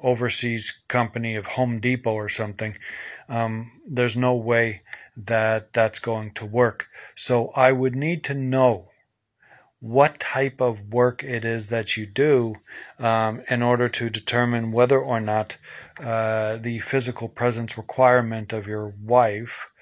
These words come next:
uh, can be accumulated while overseas with you. If not,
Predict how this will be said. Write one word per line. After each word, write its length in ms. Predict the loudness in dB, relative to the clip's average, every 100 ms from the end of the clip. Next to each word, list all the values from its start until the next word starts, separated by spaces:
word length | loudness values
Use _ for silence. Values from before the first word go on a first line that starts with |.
| -20 -20 -20 -8
uh, 280 | -2 -2 -2
can 380 | -2 -2 -2 -4
be 640 | 0 0 0 0 -2 -6 _ -20 -20 _ _ _ _ _ _ _ _
accumulated 1040 | -10 -6 0 2 4 2 -2 -4 -4 -6 -8 -18 _ _ -20 2
while 500 | 8 8 8 4 -2
overseas 720 | -2 -2 -2 -4 -2 -2 -2
with 200 | -10 -10
you. 200 | -12 -14 _ -20 -20 -20 _
If 260 | -6 -4 2
not, 520 | 4 4 2 -8